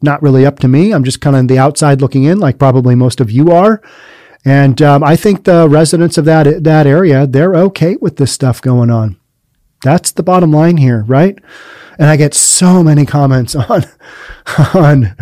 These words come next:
YouTube. You guys just lay it on. Honestly, tell me how you really feel. 'Cause I see some comments and I'm like, "I, I think that is true. However, I probably wouldn't say that." But you guys just bring it.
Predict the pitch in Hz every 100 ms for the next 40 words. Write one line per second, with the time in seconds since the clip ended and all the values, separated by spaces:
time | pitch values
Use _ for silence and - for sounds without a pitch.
0 | - - - 131 135 143 - 131 117 101
1 | _ 190 135 202 190 165 - 139 120 117
2 | 127 185 285 285 233 147 139 135 107 101
3 | _ _ _ _ - 311 330 - 123 101
4 | _ - 359 311 175 151 151 131 123 139
5 | 127 104 - 135 117 98 - - 151 160
6 | 180 - 175 170 151 147 147 151 160 -
7 | 139 135 123 107 - 139 202 - _ -
8 | 175 - - 151 170 190 185 165 143 123
9 | - 220 302 302 - - - - 135 135
10 | 147 127 117 - 165 185 160 147 151 -
11 | 139 160 196 247 _ _ - _ - 131
12 | 123 180 165 139 - - 123 131 117 -
13 | 92 123 101 101 101 127 143 123 -